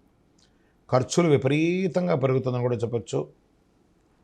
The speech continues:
ప్రభుత్వ ఉద్యోగంలో ఉన్నవారు, ప్రైవేట్ రంగంలో ఉద్యోగం ఉన్న వాళ్ళకి చాలా ప్రెషర్స్ ఉంటుంది. మళ్ళీ ఇంకొకటి ఏమంటే, ఉద్యోగ రీతిగా ఏది కూడా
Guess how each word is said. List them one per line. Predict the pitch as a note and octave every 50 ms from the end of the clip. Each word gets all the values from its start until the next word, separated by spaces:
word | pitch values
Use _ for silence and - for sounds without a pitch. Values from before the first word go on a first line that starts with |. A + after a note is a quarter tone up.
| _ _ _ _ _ _ _ _ _ -
ప్రభుత్వ | C#3+ E3 D#3+ G#3+ - - G#3+
ఉద్యోగంలో | F#3 E3 D#3+ C#3 D3+ F3 E3+ D#3+ E3 D#3+ D3+
ఉన్నవారు, | C#3+ C#3 C#3+ C3+ C3+ C3 C3 C3+
ప్రైవేట్ | A#2+ C3+ C3+ D3+ E3 D#3 - D3+
రంగంలో | D3 D3 C#3+ C#3 C3+ B2+
ఉద్యోగం | B2+ B2 A#2+ D3 C#3+ C3+
ఉన్న | C#3 C3+ C3
వాళ్ళకి | B2 B2 B2 A#2+ A#2+ - C#3 - -
చాలా | B2+ C3 C#3+ C#3+
ప్రెషర్స్ | - - B2+ A#2+ A2+ C3+ C3 - -
ఉంటుంది. | B2+ A#2 G#2 A#2 A2 A#2 A#2 C3+ - - _ _ _ _ _ _ _ _ _ _ _ _ _ _ _ _ -
మళ్ళీ | B2+ C3 C#3 C#3+
ఇంకొకటి | C3+ C3 C#3 D#3+ D#3+ D3+
ఏమంటే, | D#3+ D#3 D#3 D#3 C#3+ E3+ F#3 F3+ F3 - _ _ _ D3+
ఉద్యోగ | C3+ C3+ C3+ D3+ G#3 G#3+ F#3 F#3
రీతిగా | F3 E3+ - D#3+ D#3+ C#3+ D#3+ E3 F3+ F3 D#3+
ఏది | D3 C#3+ D3+ D3+ D#3
కూడా | C#3 D#3 D#3 E3 C#3+ B2+ B2+ C#3